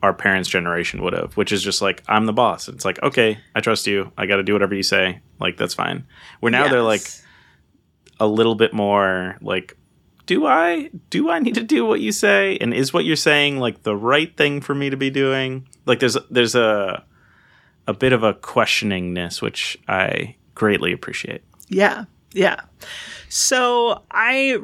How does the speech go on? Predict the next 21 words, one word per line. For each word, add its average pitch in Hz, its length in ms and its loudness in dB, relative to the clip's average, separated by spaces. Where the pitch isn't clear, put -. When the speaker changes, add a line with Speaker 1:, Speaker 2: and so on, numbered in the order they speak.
Speaker 2:
kind 311 160 2
of 233 100 0
reframed 247 680 0
the 220 140 2
article 240 720 2
into 233 800 2
a 214 60 2
series 220 340 2
of 214 140 -2
questions - 920 -2
so - 220 2
we 240 220 2
can 226 220 4
do 202 460 2
some 214 400 2
reflection 349 800 2
on 339 200 2
these 359 160 2
elements 370 440 2
of, 240 60 0
like, 214 240 2